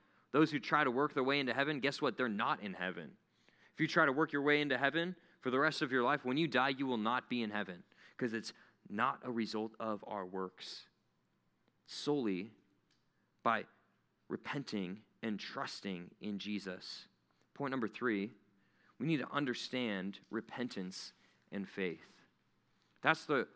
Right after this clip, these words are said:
proper response to the gospel. Point number three, understand repentance and faith.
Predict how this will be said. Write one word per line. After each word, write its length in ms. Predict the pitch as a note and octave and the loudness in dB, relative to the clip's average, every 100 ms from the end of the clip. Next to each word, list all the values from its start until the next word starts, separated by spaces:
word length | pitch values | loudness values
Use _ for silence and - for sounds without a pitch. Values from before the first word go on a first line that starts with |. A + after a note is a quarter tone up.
| _ | _
proper 280 | - D3 B2 | 2 2 4
response 580 | A2+ G#2 - C#3 B2+ - | 0 0 -2 0 0 -4
to 100 | G2+ | -6
the 80 | F#2 | -4
gospel. 580 | F#2+ F#2+ - G2 A2 C#3+ _ _ _ _ _ - | -4 -4 -4 -4 -4 -6 _ _ _ _ _ -4
Point 140 | C3 | -2
number 120 | A2 | -2
three, 240 | G2+ C#3+ G#2+ | 0 2 2
understand 460 | B2 - B2 G#2+ | 0 -2 -2 -2
repentance 680 | G2 - C#3+ - G2 G#2+ - _ _ - | -4 -4 -4 -4 -6 -6 -12 _ _ -12
and 160 | G#2+ G2 | -10 -8
faith. 540 | - A#2+ G2 - - | -2 -2 -2 -6 -20